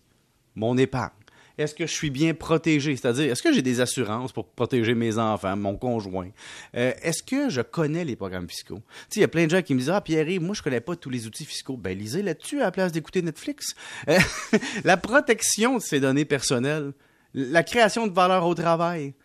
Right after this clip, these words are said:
ma gestion de revenus puis de dépenses, puis mes stratégies de placement, par exemple, comme vos placements verts. Donc, présentement,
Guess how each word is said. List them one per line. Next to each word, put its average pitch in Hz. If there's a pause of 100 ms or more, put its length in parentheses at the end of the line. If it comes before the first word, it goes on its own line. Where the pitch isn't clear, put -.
(200)
ma 170
gestion 226
de 202
revenus 175
puis 175
de 139
dépenses, 160 (240)
puis 214
mes 143
stratégies 127
de -
placement, 107
par 82
exemple, 87
comme 82 (340)
vos 98
placements 98
verts. 101 (300)
Donc, 185 (360)
présentement, 165